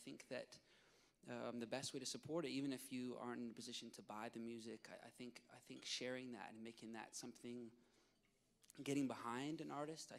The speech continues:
think, is the best way. I think even more, more importantly than financially is the best way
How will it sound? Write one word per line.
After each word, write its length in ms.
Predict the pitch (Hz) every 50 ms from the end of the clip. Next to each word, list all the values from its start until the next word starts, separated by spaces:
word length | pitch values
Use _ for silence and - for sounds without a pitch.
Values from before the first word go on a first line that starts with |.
| 113 113
think, 180 | 120 131 - 131
is 120 | 120 113
the 60 | 117 117
best 300 | 117 113 113 - - -
way. 280 | 123 123 120 120 113 -
I 60 | - 120 -
think 160 | 165 147 139
even 180 | 156 143 139 127 123
more, 480 | 127 127 123 123 127 120 120 117 98 - - - 131
more 160 | 135 135 131
importantly 380 | 131 123 120 135 - - 123 113
than 80 | 113 107
financially 560 | - - 107 107 113 117 120 - - 110 107
is 120 | 107 101
the 60 | - 110
best 280 | 110 110 104 - - -
way 180 | 120 117 113